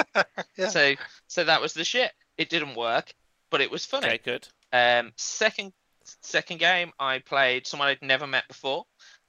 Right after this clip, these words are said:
Speaker 2: Uh, S-, Sarah, I think. Sarah, Sarah. I think it was Sarah. Apologies if it's wrong. Um, who's not on Twitter, so I couldn't tag in my photo. He's on Instagram. Uh,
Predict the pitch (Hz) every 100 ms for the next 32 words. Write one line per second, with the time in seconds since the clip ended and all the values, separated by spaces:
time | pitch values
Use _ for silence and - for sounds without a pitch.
0 | - 120 113 113 110 - _ - - -
1 | - - - - - _ _ - - -
2 | 156 156 139 117 113 107 98 - _ _
3 | _ _ _ _ _ - 120 135 131 -
4 | 131 127 127 - - 202 208 - 135 113
5 | 110 107 - _ - 139 139 135 127 123
6 | 127 107 104 - _ _ _ - 120 110
7 | 104 104 _ _ - 127 143 151 123 131
8 | 113 87 - - 135 107 127 113 107 -
9 | 135 120 98 117 117 _ _ _ _ _
10 | _ - 143 131 117 117 - - 107 107
11 | 107 107 _ _ _ - 113 110